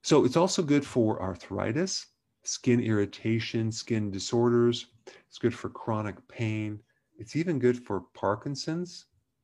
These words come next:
and M S. So something you may want to look into if you're, uh, if you have any of these problems, but the isolated, uh, compound in this venom is melittin, if you really wanted to know.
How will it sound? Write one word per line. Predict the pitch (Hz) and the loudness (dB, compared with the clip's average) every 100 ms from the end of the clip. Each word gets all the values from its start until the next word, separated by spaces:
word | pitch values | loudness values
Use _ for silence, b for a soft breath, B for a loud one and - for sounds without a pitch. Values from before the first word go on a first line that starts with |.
| _ - | _ -6
and | 110 - | -6 -4
M | 107 107 110 | -4 -4 -4
S. | 123 113 92 - - - _ _ | -2 0 0 -4 -8 -14 _ _
So | - - 151 - - b b b | -2 4 4 2 -4 b b b
something | - - 170 175 131 107 131 143 | -8 0 2 2 0 0 -2 -6
you | - 113 | -4 0
may | 113 | 2
want | 113 110 | 2 0
to | 104 | 0
look | 104 110 | -2 0
into | 110 110 101 92 87 _ b b _ _ | -2 -2 0 0 -2 _ b b _ _
if | 110 104 - - | 0 0 -4 -8
you're, | 104 101 98 - | -2 0 0 -2
uh, | 98 95 | -4 -4
if | 101 104 | -6 -6
you | 104 | -4
have | 104 101 | -2 -2
any | 101 | -2
of | 95 | -4
these | 92 | -6
problems, | - - 139 147 104 95 113 - b - | -8 -4 2 2 2 -2 -4 -10 b 0
but | 160 131 | 2 2
the | 110 | 0
isolated, | 120 127 131 120 113 107 | 2 0 2 4 4 0
uh, | 104 92 92 | -2 -2 -4
compound | 92 - 120 117 104 92 92 - - | -4 -2 0 0 -2 -2 -4 -10 -8
in | 110 107 104 - _ _ - | -4 -4 -6 -10 _ _ -8
this | 101 95 | -6 -6
venom | 90 98 104 92 90 85 _ _ _ | -4 -2 0 -2 -6 -12 _ _ _
is | 101 95 87 - | -2 -2 -4 -10
melittin, | 101 104 110 - - 104 - _ b _ | -6 -2 -2 -4 -8 -10 -14 _ b _
if | 143 123 | 0 2
you | 117 | 2
really | 107 107 | 4 4
wanted | 101 98 90 | 4 0 -2
to | 90 | -2
know. | 87 - | -4 -6